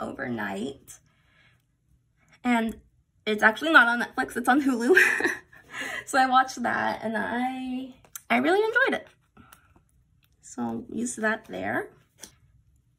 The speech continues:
And then that afternoon, Chris and I went for a walk with the pets. So I'll use one of these here.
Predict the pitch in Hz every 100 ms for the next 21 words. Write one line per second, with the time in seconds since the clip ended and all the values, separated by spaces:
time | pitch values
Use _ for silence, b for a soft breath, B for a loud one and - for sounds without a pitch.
0 | _ 233 226 214 202 190 190 - 226 277
1 | 311 311 311 277 262 233 214 208 202 202
2 | 180 - 196 190 202 185 180 190 - 214
3 | - - 226 220 - - - - b b
4 | - - 220 220 233 233 220 220 214 208
5 | 208 214 220 214 - - - - 196 170
6 | 175 254